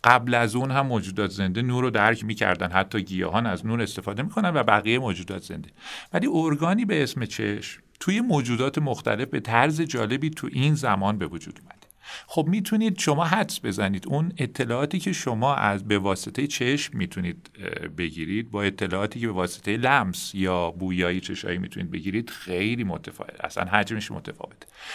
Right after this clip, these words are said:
شما بعد از این دوره، توی یه دوره چندین میلیون ساله می‌بینید که سیستم عصبی به طرز شگفت‌انگیزی رشد کرده،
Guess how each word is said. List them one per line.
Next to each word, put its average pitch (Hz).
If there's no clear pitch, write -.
شما 175
بعد 185
از 196
این 190
دوره، 151
توی 151
یه 180
دوره 151
چندین 113
میلیون 117
ساله 113
می‌بینید 160
که 170
سیستم 139
عصبی 143
به 143
طرز 139
شگفت‌انگیزی 113
رشد 113
کرده، -